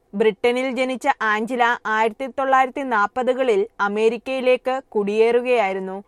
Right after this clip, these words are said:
ആഞ്ചലയുടെ ഭർത്താവും ഇംഗ്ലീഷ് നടനുമായ പീറ്റർ ഷാ രണ്ടായിരത്തി മൂന്നിൽ അന്തരിച്ചു. അമേരിക്കൻ നടൻ റിച്ചാർഡ് ക്രോംവെൽ മുൻ ഭർത്താവാണ്. ആന്റണി, ഡിയഡ്ര, ഡേവിഡ് എന്നിവരാണ് മക്കൾ.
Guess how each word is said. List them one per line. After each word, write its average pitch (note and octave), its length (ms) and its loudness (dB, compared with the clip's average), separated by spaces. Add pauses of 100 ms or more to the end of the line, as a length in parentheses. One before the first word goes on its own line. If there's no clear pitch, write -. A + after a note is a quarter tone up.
(100)
ആഞ്ചലയുടെ D4 640 0
ഭർത്താവും C4+ 640 4 (100)
ഇംഗ്ലീഷ് A3 520 -4
നടനുമായ C4 640 0
പീറ്റർ A3 440 -4
ഷാ G#3+ 220 0 (200)
രണ്ടായിരത്തി A3+ 640 0
മൂന്നിൽ A3 380 -2 (120)
അന്തരിച്ചു. G3 580 -4 (120)
അമേരിക്കൻ G#3+ 580 0
നടൻ B3+ 340 2
റിച്ചാർഡ് B3 500 -2 (100)
ക്രോംവെൽ A3+ 480 2 (200)
മുൻ G#3+ 200 -4 (100)
ഭർത്താവാണ്. G#3+ 760 2 (280)
ആന്റണി, C#4+ 520 -2 (300)
ഡിയഡ്ര, A#3 520 2 (500)
ഡേവിഡ് G#3+ 540 2 (100)
എന്നിവരാണ് A#3 640 0
മക്കൾ. G#3 400 -4